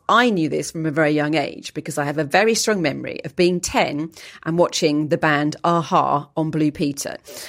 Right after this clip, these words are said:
They'd done a behind-the-scenes look at them shooting the video for Hunting High and Low, and then they did an interview. And while I was watching it, I was imagining being married to the lead singer, Morten Harket, and being called Annabelle Harket, which is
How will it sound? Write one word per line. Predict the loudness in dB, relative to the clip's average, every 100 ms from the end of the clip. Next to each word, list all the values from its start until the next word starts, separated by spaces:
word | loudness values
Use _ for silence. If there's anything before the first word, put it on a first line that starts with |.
| -8 -2
They'd | 2
done | 4 6
a | 4 4
behind-the-scenes | 2 2 4 4 4 4 4 2
look | 2
at | 0
them | -2
shooting | -2 0 0 2
the |
video | 2 2 2 0
for | -2
Hunting | -2 -2 -2 -2
High | 0 0
and | 0
Low, | 0 -2 -6 -10 -10
and | 0 2
then |
they | 2
did | 2 2
an |
interview. | 2 2 -4 -10 -10 -10 -12 -20 -8
And | 0
while | 2 4
I |
was | 4 2
watching | 0 0 -4
it, | -4 -8 -20 -12
I | -4
was | 0
imagining | 0 2 0 2 2 2 2
being | 2 2
married | 2 4 2 0
to |
the | -2 2
lead | 2 0
singer, | 0 0 0
Morten | 0 0 0 -4
Harket, | -4 -4 -4 -4 -8 -8 -16 -10
and | -2
being | 2 2
called | 2 2 2 -2 -2
Annabelle | 0 0 0 0
Harket, | 2 2 2 -2 -8 -8 -12 -14 _ -20 -20 -10
which | -4
is | -2